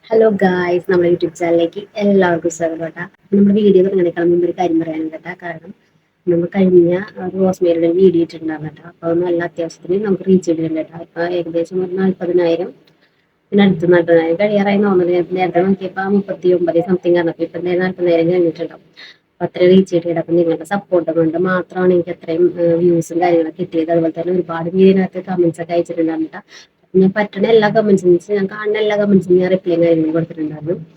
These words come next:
പക്ഷെ ഞാൻ റിപ്ലൈ കൊടുത്താലും കുറെ പേര് സെയിം ക്വസ്റ്റ്യൻസ് തന്നെ പിന്നെയും പിന്നെയും ചോദിച്ചുകൊണ്ടിരിക്കുന്നുണ്ടായിരുന്നു. അപ്പൊ ഞാൻ വിചാരിച്ചു അത് വെച്ചിട്ട് നമുക്കൊരു ക്യു ആൻഡ് എ ചെയ്യാമെന്ന് വിചാരിച്ചിട്ട്. അപ്പൊ ഇന്നത്തെ വീഡിയോ നിങ്ങൾ അയച്ച കമന്റ്സിനുള്ള ആൻസർ ആണ്. അപ്പൊ നമുക്കത് ക്യു ആൻഡ് എ പോലെ ചെയ്യാം. അപ്പൊ ഞാൻ ഓരോ, ആ, ക്വസ്റ്റ്യൻ വായിച്ചിട്ട് അപ്പൊ ത-, അപ്പൊ തന്നെ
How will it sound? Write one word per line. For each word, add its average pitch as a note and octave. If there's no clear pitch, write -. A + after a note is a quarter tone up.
പക്ഷെ F3+
ഞാൻ G3+
റിപ്ലൈ G3+
കൊടുത്താലും F#3+
കുറെ F#3+
പേര് F#3+
സെയിം G3+
ക്വസ്റ്റ്യൻസ് G3+
തന്നെ F#3+
പിന്നെയും F#3+
പിന്നെയും F#3
ചോദിച്ചുകൊണ്ടിരിക്കുന്നുണ്ടായിരുന്നു. E3+
അപ്പൊ -
ഞാൻ F3
വിചാരിച്ചു F#3
അത് F#3
വെച്ചിട്ട് F#3
നമുക്കൊരു F3+
ക്യു F#3+
ആൻഡ് E3+
എ E3
ചെയ്യാമെന്ന് E3
വിചാരിച്ചിട്ട്. D#3+
അപ്പൊ F3
ഇന്നത്തെ E3+
വീഡിയോ F#3+
നിങ്ങൾ F#3+
അയച്ച F#3+
കമന്റ്സിനുള്ള F3+
ആൻസർ E3+
ആണ്. D#3+
അപ്പൊ E3+
നമുക്കത് F3+
ക്യു G3
ആൻഡ് E3+
എ E3
പോലെ F3
ചെയ്യാം. F3+
അപ്പൊ F3+
ഞാൻ F#3
ഓരോ, F3+
ആ, F#3
ക്വസ്റ്റ്യൻ F#3
വായിച്ചിട്ട് F#3+
അപ്പൊ -
ത-, -
അപ്പൊ F#3
തന്നെ F#3